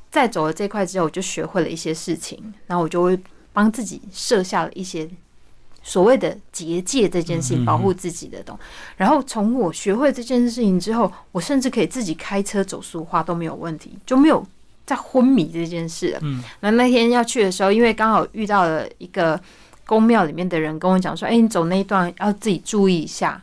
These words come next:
Speaker 1: 他，那间的公主特别出来跟我讲。呃，然后我就刚好到了王母娘娘庙的时候，我就顺便跟王母娘娘讲了一下，说：“哦，那希望，嗯，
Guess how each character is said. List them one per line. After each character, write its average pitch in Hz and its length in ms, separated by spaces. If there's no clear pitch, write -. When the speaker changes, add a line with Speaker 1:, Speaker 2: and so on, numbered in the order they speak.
Speaker 1:
他， - 80
那 254 180
间 247 140
的 208 100
公 240 340
主 - 220
特 202 180
别 160 160
出 - 140
来 156 80
跟 170 160
我 147 200
讲。 - 240
呃， 175 680
然 170 120
后 214 180
我 170 200
就 180 440
刚 214 160
好 196 100
到 190 180
了 175 80
王 165 140
母 185 140
娘 160 120
娘 165 140
庙 180 220
的 165 60
时 180 100
候， 170 40
我 160 40
就 185 120
顺 185 160
便 180 140
跟 180 100
王 175 120
母 165 140
娘 156 140
娘 165 220
讲 151 240
了 160 80
一 170 60
下， 175 200
说 175 220
：“哦， 196 200
那 202 280
希 185 180
望， 202 160
嗯， 165 360